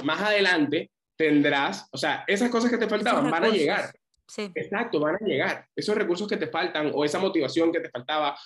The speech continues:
Speaker 1: o ese espacio que no tenías, va a llegar, pero ya empezaste. Ya tienes un camino recorrido.
Speaker 2: Así
Speaker 1: Entonces,
Speaker 2: es.
Speaker 1: para mí eso es súper importante.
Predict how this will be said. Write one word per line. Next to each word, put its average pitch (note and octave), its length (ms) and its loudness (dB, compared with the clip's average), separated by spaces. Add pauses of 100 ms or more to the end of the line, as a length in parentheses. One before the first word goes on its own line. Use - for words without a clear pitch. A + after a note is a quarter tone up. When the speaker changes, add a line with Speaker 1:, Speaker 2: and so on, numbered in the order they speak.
Speaker 1:
o D#3 200 0
ese D#3 160 -2
espacio F3 400 -2
que D#3+ 120 0
no D3+ 120 0
tenías, D#3+ 420 2 (140)
va E3+ 140 0
a - 120 -4
llegar, C3+ 460 0
pero D3 140 2
ya C3 60 2
empezaste. B2+ 420 -4 (220)
Ya D3 120 2
tienes D#3+ 220 0
un D#3+ 80 2
camino D#3 260 4
recorrido. A#2 480 -4 (380)
Speaker 2:
Así F#3+ 100 -4
Speaker 1:
Entonces, B2+ 440 -2
Speaker 2:
es. - 40 -20
Speaker 1:
para D3 220 -2
mí C#3+ 160 2
eso C3 120 -2
es D#3 80 -6
súper - 280 -6
importante. B2 480 -6